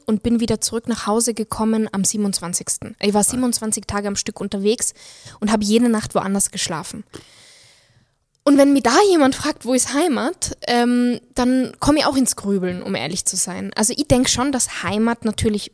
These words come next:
Speaker 1: irgendwo der Ort ist, wo ich groß geworden bin, also Tirol,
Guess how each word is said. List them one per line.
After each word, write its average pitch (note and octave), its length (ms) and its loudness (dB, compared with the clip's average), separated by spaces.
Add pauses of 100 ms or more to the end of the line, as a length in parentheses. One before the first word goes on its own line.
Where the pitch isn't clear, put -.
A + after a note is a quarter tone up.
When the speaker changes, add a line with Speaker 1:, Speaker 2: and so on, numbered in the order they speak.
(260)
Speaker 1:
irgendwo G3+ 500 2
der G#3 360 0
Ort G#3+ 160 0
ist, - 160 0
wo G3 60 0
ich G3 60 -2
groß - 220 -6
geworden A#3+ 360 -4
bin, C4 180 -2
also G3+ 180 -4
Tirol, G3 480 -6